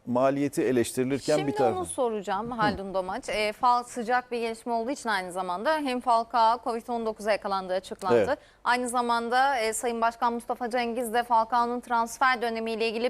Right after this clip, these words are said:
Speaker 2: pişmanlık yaşadığını söyledi. "Şimdi olsa daha sıkı pazarlık yapardım. Galatasaray'da görev aldığım süre içerisinde pişman olduğum...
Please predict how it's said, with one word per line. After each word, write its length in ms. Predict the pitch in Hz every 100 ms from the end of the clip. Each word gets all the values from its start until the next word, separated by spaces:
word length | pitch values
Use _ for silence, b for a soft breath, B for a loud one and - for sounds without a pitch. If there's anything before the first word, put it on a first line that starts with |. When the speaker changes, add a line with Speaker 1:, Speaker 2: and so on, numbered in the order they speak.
| -
Speaker 2:
pişmanlık 640 | - 202 - 220 214 277 -
yaşadığını 580 | 349 320 269 277 262 254
söyledi. 600 | - 254 240 226 233 - b b
"Şimdi 300 | - 277 269
olsa 400 | 254 233 - 247
daha 220 | 220 220 294
sıkı 240 | 320 277
pazarlık 600 | 285 262 254 240 233 -
yapardım. 560 | 226 226 220 214 233 233
Galatasaray'da 800 | 226 233 262 247 233 226 214 247 B B
görev 300 | 220 247 277
aldığım 380 | 269 233 233 240
süre 240 | - 240 240
içerisinde 580 | 240 226 220 233 240 262 B _
pişman 440 | 240 - 269 269
olduğum... 520 | 262 247 233 254 247